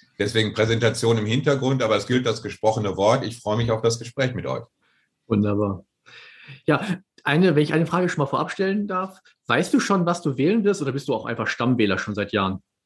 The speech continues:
Speaker 2: Das ist so die Standardfrage.
Speaker 1: Ja, ich bin ein eingeschriebenes, äh, Mitglied, äh, einer Partei, war in meinem ersten Leben auch, äh, politisch sehr aktiv, äh, war Fraktionsvorsitzender einer Partei und auf Bundes- und Landesebene, äh,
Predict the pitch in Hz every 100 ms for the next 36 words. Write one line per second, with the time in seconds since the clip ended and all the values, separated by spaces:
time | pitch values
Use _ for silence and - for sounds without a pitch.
0 | _ _ _ _ _ _ _ _ - 107
1 | 113 - 117 101 - 101 101 98 - -
2 | - 80 92 107 123 117 127 101 104 -
3 | 104 135 120 - 123 127 120 104 101 -
4 | 101 87 127 120 110 92 - 90 85 90
5 | 90 95 98 - 92 - 92 101 127 120
6 | 92 87 98 117 104 101 101 101 - 113
7 | 117 - 95 107 113 107 104 98 101 -
8 | 98 90 95 90 82 78 101 113 87 -
9 | - 104 131 - - _ _ _ _ -
10 | - 95 98 92 87 80 92 98 90 -
11 | 113 123 - 120 123 123 120 - 117 110
12 | 117 117 120 117 120 117 120 127 127 104
13 | 95 98 95 - 113 113 - 98 92 107
14 | 127 117 - 120 120 110 107 107 107 107